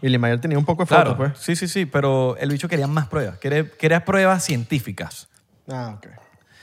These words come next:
Speaker 2: Entonces tú le tienes que probar de todas las maneras habidas y por haber de que, de que la vaina, pero no sé, que, o quizás no lo conoció lo sufici-, lo suficiente. Quizás él lo,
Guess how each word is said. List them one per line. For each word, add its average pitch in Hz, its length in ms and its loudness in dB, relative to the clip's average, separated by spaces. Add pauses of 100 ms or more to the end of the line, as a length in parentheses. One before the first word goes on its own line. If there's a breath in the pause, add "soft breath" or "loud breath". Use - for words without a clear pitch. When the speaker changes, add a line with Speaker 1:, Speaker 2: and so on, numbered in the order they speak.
Speaker 2:
Entonces 143 340 -4
tú 196 140 0
le 208 80 2
tienes 208 260 0
que 202 100 -2
probar 147 600 2 (580 soft breath)
de 139 180 -4
todas 175 280 2
las 247 80 -2
maneras 170 340 0
habidas 151 200 0
y 202 60 -2
por 170 140 -4
haber 131 260 -2
de 208 80 -8
que, - 320 -10
de 117 120 -10
que 117 140 -10
la 104 80 -6
vaina, 117 720 -6 (640 soft breath)
pero 185 220 2
no 185 100 0
sé, 190 140 -2
que, 170 180 -4
o 160 120 2
quizás 156 320 -2
no 160 100 0
lo 165 80 -2
conoció 127 320 -8
lo 135 80 -6
sufici-, 143 340 -8
lo 131 120 -2
suficiente. 123 600 -4 (320 loud breath)
Quizás 127 280 2
él 147 100 2
lo, 160 160 2